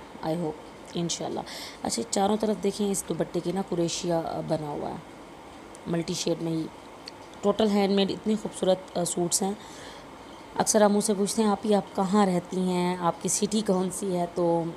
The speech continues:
मैं मुल्तान में रहती हूँ, मुल्तान city में, अ, रहती हूँ। और ज़ाहिर सी बात है, ये speciality जो आपको दिखा रही हूँ,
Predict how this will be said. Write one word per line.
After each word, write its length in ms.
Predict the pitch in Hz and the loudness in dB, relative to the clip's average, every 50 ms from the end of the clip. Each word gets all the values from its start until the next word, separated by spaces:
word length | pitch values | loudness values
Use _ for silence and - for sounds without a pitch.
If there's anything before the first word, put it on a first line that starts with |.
| - | -4
मैं 120 | 170 170 165 | -2 -2 0
मुल्तान 380 | 165 165 160 - 165 165 165 | 0 -2 -2 0 0 0 2
में 140 | 180 190 190 | 2 0 0
रहती 300 | 175 180 175 - - 185 | 0 0 -2 -2 -4 -2
हूँ, 240 | 175 180 190 226 294 - - - - - - - - - | 0 0 0 0 -2 -6 -12 -14 -14 -14 -16 -12 -6 -4
मुल्तान 360 | 165 160 - 175 170 185 196 | -4 -2 0 0 2 2 2
city 300 | 185 - 196 175 - 190 | 2 0 0 0 0 2
में, 260 | 180 185 180 185 180 | 2 4 4 2 2
अ, 340 | - - 165 165 165 165 170 | 2 4 4 6 6 6 6
रहती 320 | 165 170 170 165 - 180 | 4 2 0 0 0 0
हूँ। 240 | 180 185 190 196 185 | 2 4 4 4 4
और 100 | 175 165 | 2 2
ज़ाहिर 360 | 160 156 165 165 170 175 175 | 0 -2 0 2 2 2 2
सी 180 | 180 - - 185 | 0 0 -2 0
बात 280 | 160 170 165 165 165 180 | 2 2 2 4 4 4
है, 140 | 175 170 | 2 4
ये 120 | 170 175 180 | 4 2 2
speciality 640 | 175 - - 180 170 - 185 175 170 170 160 180 175 | 0 0 -2 -2 0 2 0 2 2 0 -2 -2 0
जो 120 | 165 175 | 2 2
आपको 220 | 165 165 - - | 2 2 0 -4
दिखा 280 | 160 170 165 175 165 160 | -4 -2 0 0 0 0
रही 80 | 160 160 | 0 0
हूँ, 180 | 170 185 196 | -2 -4 -4